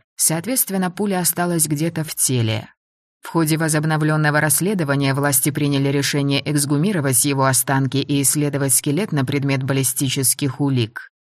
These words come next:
Юноша лежал в семейной могиле, где его похоронили первым, а сверху еще троих его родных, поэтому процесс эксгумации оказался долгим и нелегким. Сложность процедуры усугублялась погодными условиями.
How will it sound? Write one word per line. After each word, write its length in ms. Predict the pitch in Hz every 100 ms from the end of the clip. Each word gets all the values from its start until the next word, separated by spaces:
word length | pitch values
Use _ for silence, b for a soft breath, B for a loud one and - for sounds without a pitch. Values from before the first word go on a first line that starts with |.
| -
Юноша 480 | 160 165 160 156 160
лежал 340 | 160 160 160
в 60 | 160
семейной 480 | 156 156 156 156
могиле, 420 | 151 156 190 208 139
где 240 | 135 143
его 180 | 139 143
похоронили 680 | 143 131 139 143 147 139
первым, 440 | 139 180 208 147 131
а 60 |
сверху 420 | 135 143 143 131 139
еще 320 | 135 - 214
троих 400 | 175 143 135 139
его 260 | 131 131
родных, 540 | 135 135 131 127 120 - _
поэтому 400 | - 160 160 165
процесс 420 | 160 170 165 165 165
эксгумации 640 | 160 151 165 220 220 147
оказался 600 | 139 151 143 139 135 143
долгим 480 | 139 139 135 139 139
и 60 |
нелегким. 840 | 143 143 131 120 - - 120 95 - _ _
Сложность 640 | - 151 156 151 151 147
процедуры 580 | 160 151 156 151 196 175
усугублялась 720 | 139 - 147 143 147 143 139
погодными 560 | - 147 143 143 143 139
условиями. 920 | 139 135 151 208 156 127 123 113 117